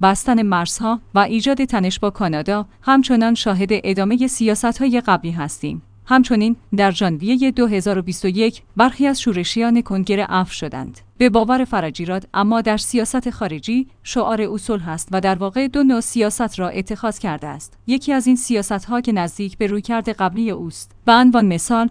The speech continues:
کاهش هزینه‌های آمریکا در مسائل محیط زیستی که پیش از این نیز انجام شده بود.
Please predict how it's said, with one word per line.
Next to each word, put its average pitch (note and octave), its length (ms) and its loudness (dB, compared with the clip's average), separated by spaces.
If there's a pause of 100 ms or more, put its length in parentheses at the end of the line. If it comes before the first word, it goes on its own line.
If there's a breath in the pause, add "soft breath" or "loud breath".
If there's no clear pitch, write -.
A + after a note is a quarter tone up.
(100)
کاهش A#3+ 360 0
هزینه‌های A3 800 2
آمریکا G#3+ 440 2
در G3+ 180 4
مسائل G#3 520 2
محیط G#3 360 2
زیستی G#3 360 0
که A#3 140 0
پیش G#3+ 240 -2
از G3+ 140 0
این B3 120 8
نیز A3 180 6
انجام E3 360 -2
شده C#3+ 280 -8
بود. C#3 220 -12